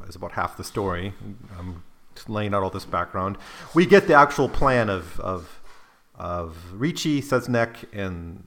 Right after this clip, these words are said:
and Sylvia. Um, Silva.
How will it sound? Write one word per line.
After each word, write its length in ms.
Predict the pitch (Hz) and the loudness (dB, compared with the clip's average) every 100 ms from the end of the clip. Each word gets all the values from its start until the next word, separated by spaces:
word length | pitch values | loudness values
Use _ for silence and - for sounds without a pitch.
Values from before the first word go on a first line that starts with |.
| - - | -20 -16
and 340 | 92 85 82 | -12 -12 -12
Sylvia. 580 | - 127 95 - 78 87 _ _ _ _ _ _ _ _ _ _ - - | -4 -4 -4 -8 -16 -18 _ _ _ _ _ _ _ _ _ _ -20 -10
Um, 260 | 104 101 | -6 -6
Silva. 460 | 98 127 107 - | -4 -2 -2 -4